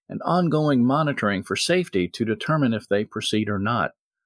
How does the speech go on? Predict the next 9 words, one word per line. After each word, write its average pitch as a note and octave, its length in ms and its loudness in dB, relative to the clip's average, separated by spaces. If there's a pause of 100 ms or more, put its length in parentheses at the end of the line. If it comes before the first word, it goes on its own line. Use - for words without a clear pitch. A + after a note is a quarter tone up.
(280)
Visit E3+ 300 2
reston D#3+ 680 0
community D3 580 0
center D3 420 0
dot C3+ 320 -2
com C#3 480 0
for A2+ 280 0
more B2+ 240 0
information A#2+ 600 0